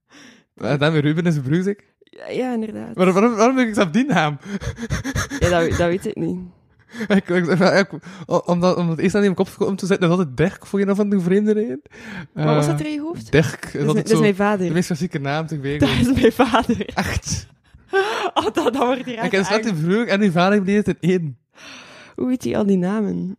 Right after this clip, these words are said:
Speaker 2: Nee, maar ik vind haar profiel niet meer terug. Ja, maar dus zij vroeg zo van,
Speaker 1: Ja?
Speaker 2: "Hey Judith, ehm, mag ik honderd of tweehonderd euro lenen? Morgen geef ik u dubbel terug."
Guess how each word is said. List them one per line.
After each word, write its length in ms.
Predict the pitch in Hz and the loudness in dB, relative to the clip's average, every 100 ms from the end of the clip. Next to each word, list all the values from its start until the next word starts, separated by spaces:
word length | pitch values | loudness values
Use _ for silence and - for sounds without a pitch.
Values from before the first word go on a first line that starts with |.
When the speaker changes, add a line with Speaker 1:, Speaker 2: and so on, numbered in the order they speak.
| - | -4
Speaker 2:
Nee, 240 | 208 220 | 2 4
maar 100 | 214 | 4
ik 120 | 202 | 2
vind 120 | - 196 | 2 2
haar 100 | 190 | 2
profiel 300 | 185 - 220 | -4 -4 -2
niet 120 | 220 | 0
meer 100 | 185 | -2
terug. 260 | - 190 185 - _ _ _ _ _ - - _ _ _ _ _ _ - - - - _ | -4 -8 -8 -14 _ _ _ _ _ -20 -20 _ _ _ _ _ _ -20 -20 -20 -20 _
Ja, 180 | - 185 | 0 2
maar 100 | 180 | 2
dus 140 | 208 | 0
zij 140 | - 226 | 2 0
vroeg 240 | 226 254 | 0 -4
zo 160 | - 254 | -2 0
van, 200 | 220 220 | 4 4
Speaker 1:
Ja? 80 | 220 | 4
Speaker 2:
"Hey 260 | 226 240 | 2 2
Judith, 400 | 233 233 220 - | 0 -2 -4 -4
ehm, 800 | 202 139 185 185 185 190 185 180 - - | -4 0 2 2 2 2 0 -2 -6 -2
mag 160 | 208 | 0
ik 120 | 196 | 2
honderd 420 | 196 226 254 254 226 | 2 2 2 2 -2
of 160 | 208 | -2
tweehonderd 420 | - 220 226 214 | 0 2 2 0
euro 260 | 196 226 240 | 0 2 2
lenen? 520 | 233 247 240 247 - | 2 0 0 -2 -2
Morgen 360 | 202 226 233 214 | 0 2 2 2
geef 100 | 220 | 0
ik 160 | 220 202 | -2 0
u 80 | |
dubbel 360 | 185 185 214 196 | 0 2 0 -2
terug." 460 | - 190 190 - | -4 -6 -6 -14